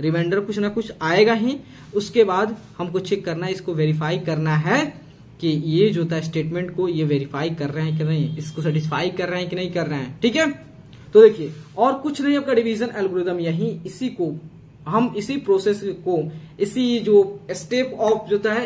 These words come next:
एक, मतलब कह सकते हैं एक आपका process को, इसी को हम क्या कहते हैं, Division algorithm। किस केस में है,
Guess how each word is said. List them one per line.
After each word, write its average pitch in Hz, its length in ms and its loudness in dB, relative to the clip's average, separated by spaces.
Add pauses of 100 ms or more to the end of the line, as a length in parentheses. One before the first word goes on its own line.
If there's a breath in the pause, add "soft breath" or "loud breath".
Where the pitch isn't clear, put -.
एक, 208 240 2 (400)
मतलब 208 280 -2
कह 202 120 0
सकते 214 280 -8
हैं 214 220 -8
एक 180 380 -6 (440 loud breath)
आपका 202 220 0
process 269 560 4
को, 196 120 -2 (180)
इसी 240 200 -4
को 214 140 4
हम 208 120 2
क्या 202 160 -2
कहते 175 340 -6
हैं, 214 200 0 (480 loud breath)
Division 190 440 2 (180)
algorithm। 175 580 4
किस 277 140 -4
केस 294 220 -4
में 247 120 0
है, 156 180 -4